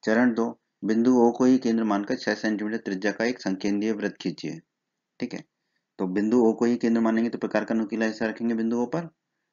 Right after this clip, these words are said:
और छह सेंटीमीटर त्रिज्या का एक वृत्त खींच देंगे, ठीक है। तो बिंदु ओ को केंद्र मानकर प्रकार की सहायता से छह सेंटीमीटर त्रिज्या का एक वृत्त खींच दिया और फिर इस वृत्त पर जो छह, छह सेंटीमीटर त्रिज्या का वृत्त है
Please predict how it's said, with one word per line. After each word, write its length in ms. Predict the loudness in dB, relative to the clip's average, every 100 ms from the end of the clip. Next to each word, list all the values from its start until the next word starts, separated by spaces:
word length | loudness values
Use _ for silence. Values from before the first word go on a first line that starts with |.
| _
और 180 | -4 -4
छह 180 | 0 0
सेंटीमीटर 520 | 0 -2 0 -2 -2 -4
त्रिज्या 360 | -6 -2 -4
का 160 | -2 -2
एक 240 | -2 -2
वृत्त 160 | -4 -4
खींच 200 | -6 -6 -6
देंगे, 280 | -8 -8 -12 _ _ _ -12
ठीक 140 | -10
है। 80 | -10 _ _ _ -4
तो 60 |
बिंदु 260 | -2 0 0
ओ 100 | 0
को 100 | -2
केंद्र 280 | -2 -2 0
मानकर 300 | 0 0 -4
प्रकार 300 | -2 -2 -2
की 120 | -4
सहायता 300 | -4 -4 -4
से 120 | -6
छह 180 | -6 -4
सेंटीमीटर 440 | -4 -4 -4 -6
त्रिज्या 320 | -6 -4 -4 -4
का 120 | -4
एक 140 | -2
वृत्त 180 | -2 -2
खींच 180 | -6 -4
दिया 200 | -4 -6 -12 _ _ _ _ _ -20 _
और 160 | -2 0
फिर 120 | 4
इस 140 | 4 4
वृत्त 280 | 2 0 2
पर 180 | -2 -2 -8 -8
जो 100 | -6
छह, 180 | -4 -6 -8 -16 -2
छह 140 | 0
सेंटीमीटर 440 | 2 0 0 -2 -2
त्रिज्या 300 | -4 -4 -4
का 100 | -2
वृत्त 260 | -4 -4
है 140 | -6